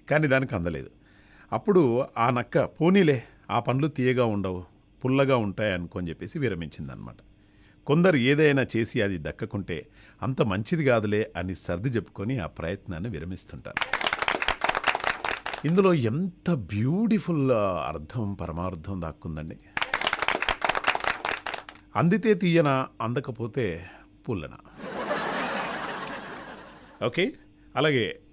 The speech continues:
ఆ, "మామగారి కోసం ఎదురు చూస్తున్నాను" అని చెప్పేసి, "హలో, హాయ్, నమస్తే అండి." అలాగే, "జయసుధ and సత్య సుధీర్ గారికి పెళ్లి రోజు శుభాకాంక్షలు తెలియజేయండి" అని చెప్పేసి అన్నారు.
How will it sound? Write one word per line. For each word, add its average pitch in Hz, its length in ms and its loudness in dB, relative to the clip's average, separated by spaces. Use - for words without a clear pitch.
ఆ, 135 180 4
"మామగారి 135 560 4
కోసం 120 480 -4
ఎదురు 95 240 -2
చూస్తున్నాను" 82 640 -8
అని 78 140 -10
చెప్పేసి, 85 360 -10
"హలో, 110 480 -2
హాయ్, 104 560 -2
నమస్తే 104 380 -6
అండి." 104 340 -2
అలాగే, 147 320 2
"జయసుధ 165 720 2
and 123 520 4
సత్య 139 440 0
సుధీర్ 127 320 0
గారికి 110 320 -2
పెళ్లి 98 240 -2
రోజు 95 140 -2
శుభాకాంక్షలు 113 580 -6
తెలియజేయండి" 92 560 -2
అని 87 100 -4
చెప్పేసి 87 320 -8
అన్నారు. 80 380 -8